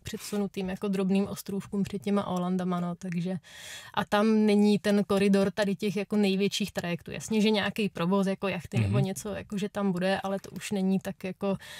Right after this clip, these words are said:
Speaker 2: <clears throat>
Speaker 1: zásadní jako ty, ty, ty největší jako trajekty, který jako by mířily do toho Finska, takže
Speaker 2: Jo,
Speaker 1: se
Speaker 2: jasně.
Speaker 1: tomu, trošku se tomu vyhnem snad.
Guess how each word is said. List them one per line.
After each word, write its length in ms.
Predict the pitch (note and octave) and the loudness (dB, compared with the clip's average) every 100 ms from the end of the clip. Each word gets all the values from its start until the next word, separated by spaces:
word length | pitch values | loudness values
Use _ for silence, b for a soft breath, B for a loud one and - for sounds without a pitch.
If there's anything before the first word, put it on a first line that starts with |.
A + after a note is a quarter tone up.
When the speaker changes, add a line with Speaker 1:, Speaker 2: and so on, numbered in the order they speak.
| B B B B | B B B B
Speaker 2:
<clears throat> 100 | A3 | 6
Speaker 1:
zásadní 600 | A#3 A3+ - A#3+ A#3+ A3 | 8 8 6 6 8 6
jako 260 | G#3+ A3+ G3 | 4 2 0
ty, 880 | A3 G#3+ G#3+ G#3+ G#3+ G#3+ G#3+ G#3+ - | 4 4 6 6 6 6 6 4 2
ty, 120 | G#3 | -2
ty 140 | - | 4
největší 420 | G#3 G3 G3+ - G3+ | 4 4 2 0 0
jako 200 | G3 G#3 | 0 -2
trajekty, 480 | G3 G3 F#3+ G#3 | 0 0 0 -4
který 300 | F#3 G#3 G3 | -4 -2 0
jako 220 | G3 F#3+ G3+ | 0 0 2
by 120 | G3+ | 4
mířily 360 | G3 F#3+ G3 G3 | 4 2 0 0
do 80 | |
toho 220 | - G3 G#3+ | 0 -2 -2
Finska, 380 | F3 E3+ - F#3 | -4 -4 -6 -10
takže 300 | F#3 F3+ E3 | -8 -4 -2
Speaker 2:
Jo, 100 | F#3+ - - | -4 -6 -10
Speaker 1:
se 160 | - | -8
Speaker 2:
jasně. 40 | A2 | -4
Speaker 1:
tomu, 180 | F#3 F#3 C#3 _ _ _ B B B B | -2 -4 -6 _ _ _ B B B B
trošku 320 | G#3+ - G3+ | -2 0 -2
se 120 | - | -4
tomu 220 | G3+ G#3 | -4 -2
vyhnem 360 | F#3 F#3 F#3+ F#3 | 0 -2 -4 -8
snad. 260 | - G3+ | -10 -12